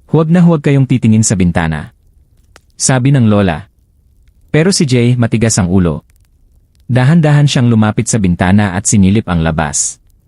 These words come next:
Halos mapatid ang hininga niya sa nakita.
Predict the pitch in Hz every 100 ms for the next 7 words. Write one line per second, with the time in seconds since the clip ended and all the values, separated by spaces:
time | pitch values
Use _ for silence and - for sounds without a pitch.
0 | _ _ _ _ _ - 170 208 190 170
1 | - 160 139 127 113 110 113 110 110 107
2 | 87 - 90 80 76